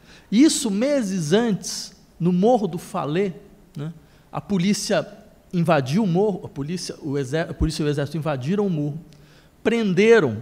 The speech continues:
dezessete pessoas em uma casa, torturaram essas dezessete pessoas por três horas, a população,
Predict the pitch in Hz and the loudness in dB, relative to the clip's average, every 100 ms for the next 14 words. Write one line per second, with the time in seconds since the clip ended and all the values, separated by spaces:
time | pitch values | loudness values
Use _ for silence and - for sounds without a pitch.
0 | 170 185 147 156 180 - 208 - - 185 | -10 -10 -6 -4 -4 -2 -4 -4 -2 0
1 | - 180 139 110 - - - _ _ - | 0 -2 -2 -4 -10 -18 -20 _ _ -12
2 | 143 143 - 143 147 156 226 - - - | -8 -8 -4 0 0 0 -4 -6 -20 -20
3 | - - _ - 254 262 247 208 202 190 | -20 -20 _ -2 -2 0 4 6 8 6
4 | 156 147 170 143 139 160 185 160 - 151 | 4 -2 -6 -6 -8 -8 -8 -10 -10 -14
5 | 143 - 127 - - _ - 240 233 214 | -12 -10 -12 -12 -20 _ -8 -6 -2 0
6 | 233 220 156 170 170 214 240 - - - | 2 0 2 2 4 0 -4 -12 -20 -20
7 | _ - 156 175 202 202 - 233 233 196 | _ -14 -8 -2 2 2 2 0 2 0
8 | 151 - | -4 -12